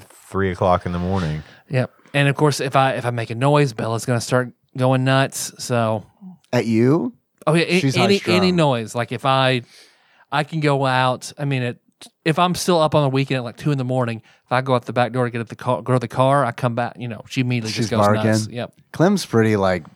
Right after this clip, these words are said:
Speaker 3: bad about barking at stuff outside, but
Speaker 1: That's what Penny's
Speaker 3: but in the
Speaker 1: does.
Speaker 3: house, she's okay.
Speaker 1: No, Penny's the opposite. Penny barks at everything that goes past our house that's not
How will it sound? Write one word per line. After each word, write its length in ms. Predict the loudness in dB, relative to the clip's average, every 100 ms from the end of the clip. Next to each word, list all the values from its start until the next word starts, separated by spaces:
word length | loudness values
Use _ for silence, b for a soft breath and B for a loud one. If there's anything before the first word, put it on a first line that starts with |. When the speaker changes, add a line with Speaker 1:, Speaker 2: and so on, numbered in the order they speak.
| _ -20 _ -14
Speaker 3:
bad 460 | -2 2 4 2
about 240 | 2 2 2
barking 340 | 2 2 0
at 80 | -2
stuff 260 | 0 -2 0
outside, 600 | -2 -2 -2 0 0 0
but 120 | -4
Speaker 1:
That's 120 | -4
what 300 | -8 -10 -10
Penny's 360 | -6 -6 -6 -4
Speaker 3:
but 140 | 0 2
in 100 | 2
the 60 |
Speaker 1:
does. 80 | 2
Speaker 3:
house, 360 | 2 2 2 -2
she's 220 | -4 -2
okay. 680 | -2 -2 -2 0 0 -2 -6 b b b b b b -8
Speaker 1:
No, 80 |
Penny's 320 | -2 0 0 0
the 140 | 0
opposite. 540 | 2 2 0 -10 -10
Penny 200 | -6 -4
barks 340 | 2 2 2 0
at 120 | -8
everything 760 | -2 -2 -2 -2 -2 0 0 0
that 160 | -2 0
goes 200 | 0 0
past 360 | 0 0 0
our 120 | -2
house 380 | 0 2 2 0
that's 300 | -8 -12 -8
not 320 | -4 -4 -4